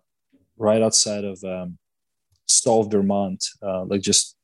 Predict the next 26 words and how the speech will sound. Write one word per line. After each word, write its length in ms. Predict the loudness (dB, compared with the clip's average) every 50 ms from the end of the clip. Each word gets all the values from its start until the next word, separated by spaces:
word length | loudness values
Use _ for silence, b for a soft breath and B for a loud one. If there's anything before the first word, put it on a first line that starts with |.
| _ _ _
two 120 | -2 0 2
weeks 220 | 2 2 2 0
ago, 200 | 0 0 0 0
last 280 | 2 2 2 0 -2 -4
week. 220 | -6 -8 -6 -6
And 120 | -6 -4 -2
I, 80 | -2
I 200 | -2 -2 0 0
went 180 | 2 2 2 2
to 60 | 0
the 60 | -2 0
barber 320 | 2 2 2 2 2 0
shop, 280 | -2 -2 -6 -8 -8 _
the 100 | -6 -6
local 220 | -6 -6 -6 -6
barber 260 | -4 -4 -4 -2 -4
shop. 220 | -4 -4 -6 -6 -6
I 40 | -6
looked 280 | -6 -6 -6 -8 -8 -6
up 200 | -6 -6 -4 -4
and 100 | -6 -6
I 60 | -4
went 180 | -4 -2 -2 0
to 80 | 0
the 100 | -2 -2
place, 460 | -2 -2 0 0 2 2 2 0 -2